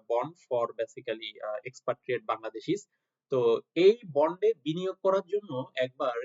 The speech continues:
ইস্টার্ন ব্যাংক লিমিটেড বা ইবিএল এর যে সাত মসজিদ রোড ব্রাঞ্চটা আছে ঢাকার ধানমন্ডিতে, আহ, সেখানে গিয়েছিলাম। তো সেখানে যাওয়ার পর যখন আমার, আহ, কিউ নাম্বারটা আসলো, টোকেনে আমি যখন গেলাম যে আমি এরকম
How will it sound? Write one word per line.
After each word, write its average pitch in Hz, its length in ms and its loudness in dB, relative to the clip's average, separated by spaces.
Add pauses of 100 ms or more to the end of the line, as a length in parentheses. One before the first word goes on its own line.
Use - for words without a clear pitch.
ইস্টার্ন 208 400 -4
ব্যাংক 190 300 -10
লিমিটেড 139 520 -4
বা 117 80 -10 (120)
ইবিএল 190 480 4
এর 208 240 0
যে 139 320 -2
সাত 135 340 -2
মসজিদ 160 340 -8
রোড 160 240 -6
ব্রাঞ্চটা 123 420 -4 (120)
আছে - 280 -4 (220)
ঢাকার 120 340 -2
ধানমন্ডিতে, 123 680 -10 (640)
আহ, 117 300 -6
সেখানে 156 400 -2
গিয়েছিলাম। 127 480 -6 (1200)
তো 156 80 -2
সেখানে 175 300 -2
যাওয়ার 180 260 4
পর 190 100 0
যখন 170 260 -8
আমার, 160 240 -8 (220)
আহ, 131 220 0 (500)
কিউ 180 160 2
নাম্বারটা 165 400 0
আসলো, 147 320 0
টোকেনে 147 360 -4
আমি 139 140 -14
যখন 143 260 -6
গেলাম 135 340 -2
যে 147 100 -2
আমি 123 220 -6
এরকম 127 360 -8